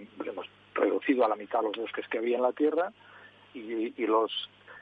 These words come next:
y los combustibles fósiles, sean carbón, sean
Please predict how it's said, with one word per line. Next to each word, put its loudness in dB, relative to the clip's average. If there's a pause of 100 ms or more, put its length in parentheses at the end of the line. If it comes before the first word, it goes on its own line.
(260)
y -4
los 2
combustibles 0
fósiles, -4
sean -6
carbón, 0
sean -4